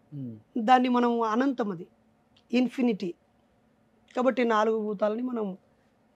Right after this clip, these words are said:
Speaker 2: కౌంట్ చేసుకోవాలి.
Speaker 1: ఓకే.
Speaker 2: గాలి, నీరు, నిప్పు, నేల. ఈ నాలుగిటి వల్లే జీవం పుట్టడానికి కావాల్సిన అనుకూల వాతావరణం వస్తే పుడుతుంది,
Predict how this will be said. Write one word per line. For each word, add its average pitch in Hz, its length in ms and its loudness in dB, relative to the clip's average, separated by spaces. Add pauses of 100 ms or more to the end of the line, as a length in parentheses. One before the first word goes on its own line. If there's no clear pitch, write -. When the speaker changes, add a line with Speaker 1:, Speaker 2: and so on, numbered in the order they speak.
(160)
Speaker 2:
కౌంట్ 196 240 2
చేసుకోవాలి. 170 540 -8 (260)
Speaker 1:
ఓకే. 110 240 -10 (560)
Speaker 2:
గాలి, 185 480 0 (520)
నీరు, 190 520 -4 (640)
నిప్పు, 190 580 -4 (840)
నేల. 175 440 -4 (720)
ఈ 269 160 2
నాలుగిటి 254 500 4
వల్లే 254 300 0
జీవం 226 460 -2 (880)
పుట్టడానికి 254 420 2
కావాల్సిన 233 400 0
అనుకూల 220 320 0
వాతావరణం 226 560 -2
వస్తే 214 240 -6
పుడుతుంది, 247 600 0